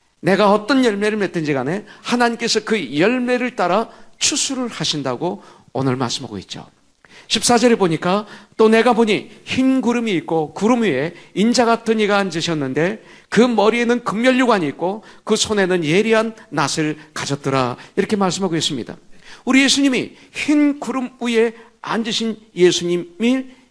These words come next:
그 사도 요한이 봤습니다. 흰 구름 위에 앉으신 예수님을 사도 요한이 본 것입니다. 머리에는 금면류관을 쓰셨습니다. 그런데 손에는 날카로운 낫,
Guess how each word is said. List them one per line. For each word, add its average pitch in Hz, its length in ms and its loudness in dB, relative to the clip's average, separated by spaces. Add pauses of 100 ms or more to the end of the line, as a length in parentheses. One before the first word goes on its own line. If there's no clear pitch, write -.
(380)
그 185 320 2
사도 165 320 -2
요한이 139 200 -2
봤습니다. - 600 -12 (320)
흰 285 440 -2
구름 254 260 -6
위에 240 300 -6 (100)
앉으신 202 380 -6
예수님을 170 540 -4 (180)
사도 160 340 -4
요한이 139 220 -4
본 131 200 -12
것입니다. - 520 -14 (960)
머리에는 262 500 2 (300)
금면류관을 262 760 2
쓰셨습니다. 147 680 -6 (400)
그런데 247 240 -2
손에는 277 480 -2 (220)
날카로운 247 840 -2
낫, 214 320 0